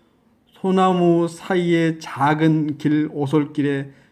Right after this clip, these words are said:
진달래꽃을 부여잡고 산봉오리의 맨 꼭대기에 급히 올라 구름 속에 앉아보니 수많은 마을들이 곳곳에 펼쳐져 있네.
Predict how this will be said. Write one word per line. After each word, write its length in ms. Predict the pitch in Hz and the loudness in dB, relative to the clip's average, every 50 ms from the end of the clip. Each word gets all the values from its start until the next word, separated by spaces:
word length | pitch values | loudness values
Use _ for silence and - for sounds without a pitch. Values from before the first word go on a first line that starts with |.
| _ _ - | _ _ -8
진달래꽃을 1160 | - - 170 180 190 220 220 220 214 202 208 - 214 202 - - - 214 208 208 208 202 208 - | -4 -2 0 2 2 2 2 2 2 0 -2 -4 -6 -6 -6 -4 -2 0 0 0 0 -2 -4 -2
부여잡고 560 | - 247 247 240 240 - - - - - - - _ _ _ _ _ _ _ _ _ _ _ _ _ _ _ _ _ | 0 0 2 0 0 -4 -12 -16 -20 -20 -20 -20 _ _ _ _ _ _ _ _ _ _ _ _ _ _ _ _ _
산봉오리의 880 | - - - 214 208 202 - 220 208 202 190 190 185 196 185 180 165 | -10 -2 0 0 0 2 2 2 2 4 4 4 4 4 4 2 2
맨 460 | 151 156 165 202 233 269 269 269 269 | 2 2 4 4 4 4 4 2 2
꼭대기에 680 | - 262 254 262 - 262 247 247 220 226 226 226 220 | 0 -4 -4 -4 -4 -4 -2 -2 -2 -2 -2 -2 -4
급히 360 | 220 - - 233 233 - - 240 | -2 -2 -2 -2 0 0 2 2
올라 380 | 220 214 208 208 202 196 196 | 2 2 2 0 0 -2 -4
구름 320 | - - 240 247 262 269 269 | -4 0 2 4 4 4 4
속에 320 | 269 - 262 226 247 254 | 2 -2 -4 -2 -2 -4
앉아보니 800 | 226 220 233 240 262 277 262 - - 143 135 127 120 113 107 - _ _ _ _ _ _ _ _ _ _ _ _ _ _ _ _ _ _ _ _ _ _ _ _ _ _ _ _ | -2 -4 -4 -4 -4 -6 -8 -8 -8 -8 -8 -8 -10 -12 -14 -18 _ _ _ _ _ _ _ _ _ _ _ _ _ _ _ _ _ _ _ _ _ _ _ _ _ _ _ _
수많은 720 | - - - - - 294 294 294 285 269 247 240 226 220 208 | -20 -20 -16 -2 2 4 6 8 8 8 6 6 6 6 4
마을들이 560 | 190 180 180 175 165 156 156 151 147 143 139 | 4 4 2 2 2 0 0 0 0 -2 -2
곳곳에 840 | - - - - - _ _ - 196 220 220 247 247 233 233 226 233 | -6 -12 -20 -20 -20 _ _ -6 -4 -2 0 2 2 2 2 0 -2
펼쳐져 440 | - 214 190 190 - 208 190 190 156 | -4 -6 -6 -4 -6 -8 -8 -8 -12
있네. 200 | 127 123 135 | -14 -16 -20